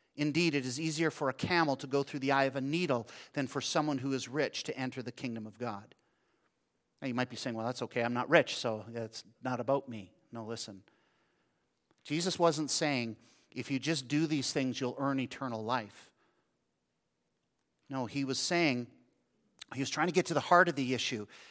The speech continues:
Namely, the rich young ruler wanted eternal life without surrendering and following Jesus.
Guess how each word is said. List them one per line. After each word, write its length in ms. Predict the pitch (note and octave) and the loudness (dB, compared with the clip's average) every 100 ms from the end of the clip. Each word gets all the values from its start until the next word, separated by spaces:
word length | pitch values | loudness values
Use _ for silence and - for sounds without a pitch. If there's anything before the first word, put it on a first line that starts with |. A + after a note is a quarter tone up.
| - | -8
Namely, 420 | C#3+ D#3+ F3+ C#3+ C3 | 4 6 6 4 2
the 120 | C3 | 2
rich 280 | D3 F3 F#3 | 2 2 4
young 220 | D#3 C3+ | 2 2
ruler 280 | D#3+ E3 C#3 | 4 4 4
wanted 420 | C3 D#3 D#3 C3+ | 6 4 4 -2
eternal 400 | B2 - E3 D3+ | -4 -2 0 6
life 280 | C#3+ C#3+ C#3+ | 6 6 2
without 280 | C#3+ C3+ | 2 2
surrendering 840 | - - B2 C#3 D#3 D3+ D#3 D3+ C#3 - - - _ - | 0 -4 -2 0 0 0 0 -2 -4 -10 -20 -20 _ -14
and 160 | B2+ | -12
following 760 | A#2 - C3+ C3 B2+ A#2+ A2+ A2+ - _ _ _ G2+ | -8 0 2 2 -2 -6 -8 -12 -18 _ _ _ -16
Jesus. 760 | G#2+ G2+ - - - - - | -14 -12 -14 -14 -12 -12 -16